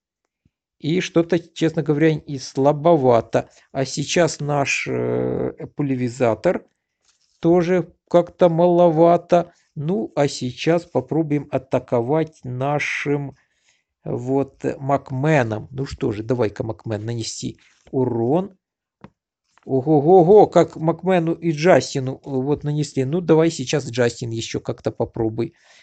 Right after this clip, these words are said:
Вот, друзья, ш-, делал я ошибку, что не взял хила. Я что-то поне-, надеялся, что мы довольно-таки легко и здорово с ним справимся.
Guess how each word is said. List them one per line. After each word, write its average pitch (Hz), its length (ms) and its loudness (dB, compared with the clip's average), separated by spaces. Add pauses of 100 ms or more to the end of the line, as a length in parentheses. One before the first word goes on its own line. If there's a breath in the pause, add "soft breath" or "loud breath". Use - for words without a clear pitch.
(280 soft breath)
Вот, 135 240 0
друзья, 151 360 4
ш-, - 140 -8
делал 180 340 6
я 160 220 6
ошибку, 175 500 -2
что - 200 -2
не 156 140 -2
взял 147 300 4
хила. 147 520 2 (340 soft breath)
Я 156 160 2
что-то 165 320 0
поне-, 139 440 -2
надеялся, 143 600 0
что - 200 -6
мы 135 320 0
довольно-таки 139 560 -2
легко 135 380 0
и 139 140 -6
здорово 127 420 0
с - 120 -14
ним 131 140 -6
справимся. 175 640 0